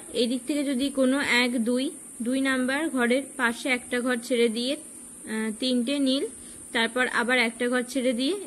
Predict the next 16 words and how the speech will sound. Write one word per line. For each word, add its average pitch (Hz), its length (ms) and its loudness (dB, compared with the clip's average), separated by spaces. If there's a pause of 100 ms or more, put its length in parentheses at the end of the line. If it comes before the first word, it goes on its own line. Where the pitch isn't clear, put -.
এই 226 100 2
যে 226 160 0
সবুজ, 233 340 0 (1900)
তারপর 240 380 8 (160)
পাঁচটা, 240 460 4
আহ, 233 1200 -2 (120)
পাঁচটা 233 360 4 (100)
ঘরের 254 260 6 (100)
লাইন, 240 220 4 (160)
তিনটে, 247 360 2 (280)
এক, 233 80 2 (140)
দুই, 240 140 2 (140)
তিন, 247 140 0 (340)
আর 208 80 4 (140)
ঘরগুলো 233 400 0 (120)
দেখে 254 160 2